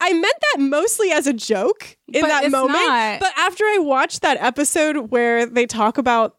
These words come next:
Speaker 1: the idea of, like, reliving their teenage years,
Speaker 2: I
Speaker 1: I was
Speaker 2: can't
Speaker 1: like,
Speaker 2: appreciate that the same way.
Speaker 1: I was like, "Oh shit, no, I wasn't actually kidding, was I?"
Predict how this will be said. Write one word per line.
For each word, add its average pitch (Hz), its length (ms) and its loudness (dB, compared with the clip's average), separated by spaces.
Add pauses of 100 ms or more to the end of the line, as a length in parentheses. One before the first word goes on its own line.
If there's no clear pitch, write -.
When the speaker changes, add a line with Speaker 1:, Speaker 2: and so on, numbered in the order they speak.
Speaker 1:
the 233 100 0
idea 214 340 0
of, 220 100 -2
like, 208 180 0
reliving 208 640 0
their 208 240 0
teenage 214 400 0
years, 339 280 0
Speaker 2:
I 359 80 2
Speaker 1:
I 311 120 2
was 330 100 2
Speaker 2:
can't 381 140 0
Speaker 1:
like, 294 100 0
Speaker 2:
appreciate 294 380 -2
that 202 180 -6
the 202 60 -10
same 202 260 -6
way. 226 160 -8
Speaker 1:
I 403 60 2
was 370 100 2
like, 349 160 0
"Oh 381 140 2
shit, 415 340 0
no, 330 160 2
I 311 140 4
wasn't 330 420 2
actually 247 440 0
kidding, 214 320 0
was - 200 2
I?" 571 80 -2